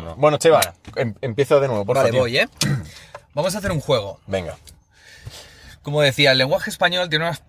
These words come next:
Speaker 3: frases hechas muy bonitas, ¿vale? Me vais a de-, os voy a decir diez frases hechas y me vais a decir si me las he inventado yo o si son reales.
Speaker 2: Vale.
Speaker 3: ¿Vale?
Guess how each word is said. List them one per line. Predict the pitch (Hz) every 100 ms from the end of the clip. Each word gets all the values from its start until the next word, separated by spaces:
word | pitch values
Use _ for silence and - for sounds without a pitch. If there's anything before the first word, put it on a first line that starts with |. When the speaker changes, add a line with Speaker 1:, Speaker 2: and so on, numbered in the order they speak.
| -
Speaker 3:
frases | 143 147 131
hechas | 120 147
muy | 127 131 147
bonitas, | 127 120 127 104 95 -
¿vale? | 113 135
Me | 147 131
vais | 156 156
a |
de-, | 165 151 127
os | 113
voy | 170
a |
decir | 170 135 120
diez | 180 202
frases | - 175 156 147
hechas | 156 - 165 226 -
y | 131
me | 131
vais | 139
a | 156
decir | 143 131 110
si | - 123 104 -
me | 107 110
las | 95
he | 123
inventado | 117 117 135
yo | 147 208 277 - - -
o | 117
si | 117
son | 131
reales. | 117 98 95 - - -
Speaker 2:
Vale. | 101 92 107
Speaker 3:
¿Vale? | 117 208